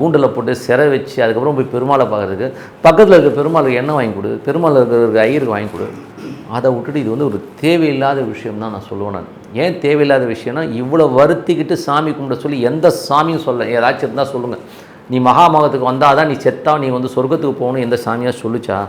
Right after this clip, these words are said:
கிடையவே கிடையாதுங்க. நீங்க உங்க வீட்ல அமைதியா உட்கார்ந்தா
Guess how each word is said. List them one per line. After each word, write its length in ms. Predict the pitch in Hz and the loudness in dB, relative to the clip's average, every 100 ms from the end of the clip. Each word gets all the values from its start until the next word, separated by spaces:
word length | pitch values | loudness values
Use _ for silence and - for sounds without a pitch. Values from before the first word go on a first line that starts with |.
| - - - - - - - | -10 -20 -20 -20 -20 -20 -10
கிடையவே 240 | 110 127 143 | -4 0 0
கிடையாதுங்க. 420 | 113 107 104 117 135 - - - - - - - - 104 | 0 -2 -4 -8 -10 -16 -20 -20 -20 -20 -20 -20 -12 -6
நீங்க 560 | 113 139 139 131 165 156 | -2 -2 -2 0 0 -2
உங்க 140 | 107 | -6
வீட்ல 500 | 95 127 135 135 156 | -6 -6 -8 -6 -6
அமைதியா 680 | 117 107 127 139 143 143 135 | -4 -6 -6 -4 -2 0 -2
உட்கார்ந்தா 480 | 101 - 120 110 | -4 -6 -6 -2